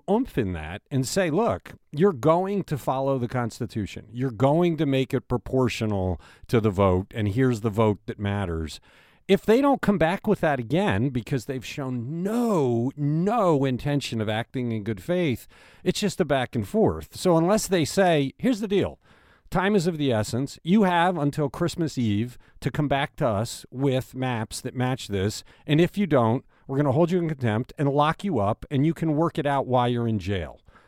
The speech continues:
That would be, like, the most beautiful thing that could happen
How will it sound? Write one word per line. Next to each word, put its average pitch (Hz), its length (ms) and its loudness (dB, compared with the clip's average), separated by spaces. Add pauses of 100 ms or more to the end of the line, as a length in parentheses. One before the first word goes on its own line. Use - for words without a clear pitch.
(180)
That 247 180 2
would 196 100 4
be, 175 140 0
like, 143 260 -2
the 127 80 0
most 180 560 -2 (460)
beautiful 196 500 -2
thing 151 320 -2
that 127 120 -4
could 117 100 -4
happen 101 580 -4